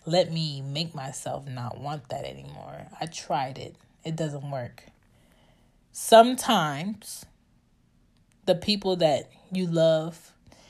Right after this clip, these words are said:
and you're gonna continue loving even when you break up with them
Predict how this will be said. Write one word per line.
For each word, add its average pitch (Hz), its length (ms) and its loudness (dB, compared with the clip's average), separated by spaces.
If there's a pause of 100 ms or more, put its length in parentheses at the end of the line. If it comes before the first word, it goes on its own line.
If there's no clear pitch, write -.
(160)
and 156 120 -2
you're 165 100 2
gonna 156 160 2
continue 175 600 -4
loving 160 400 -2
even 165 280 -6
when 160 200 -6
you 156 80 -6
break 165 300 -6
up 127 120 -10
with - 160 -16
them 190 260 -14